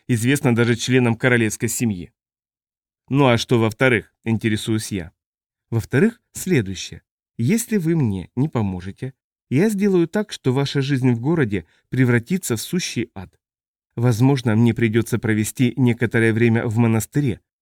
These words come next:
но я всё равно останусь третьим лицом в линии наследования,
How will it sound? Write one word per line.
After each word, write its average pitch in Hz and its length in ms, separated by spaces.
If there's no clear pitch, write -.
но 123 120
я 117 120
всё 139 200
равно 175 380
останусь 117 500
третьим 117 400
лицом 117 420
в 120 80
линии 117 280
наследования, 110 800